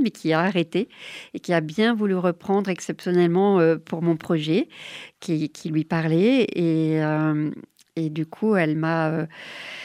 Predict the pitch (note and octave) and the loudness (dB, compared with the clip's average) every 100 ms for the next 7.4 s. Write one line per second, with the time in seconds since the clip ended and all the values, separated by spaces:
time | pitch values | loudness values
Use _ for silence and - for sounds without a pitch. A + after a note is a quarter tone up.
0 | - - - - - G3+ - A3+ B3 C4+ | -16 -18 -20 -4 2 2 4 4 6 8
1 | C4 C4 G3+ F#3+ F3+ F3 E3 E3 D#3+ D#3+ | 6 6 4 4 6 6 6 6 6 4
2 | E3 E3+ D#3 - D#3+ D#3+ F3 D#3+ D#3 D#3 | 2 0 0 -2 -4 -4 0 2 2 0
3 | D#3 D3+ D3+ - - - - - - - | -2 -2 -4 0 0 -2 -8 -12 -14 -16
4 | _ F3+ E3 E3+ E3+ - E3+ - E3 E3 | _ -4 -2 -2 -4 -8 -8 -4 -2 0
5 | D#3+ - F3 F3+ A3+ E4 - E3+ D#3+ D#3+ | -2 0 0 4 4 4 0 -2 0 2
6 | D#3+ D#3 D#3+ D#3+ E3 E3 F4 C4+ E3 D#3+ | 0 0 0 4 4 4 2 4 2 0
7 | D#3 - E3+ | -4 -6 -4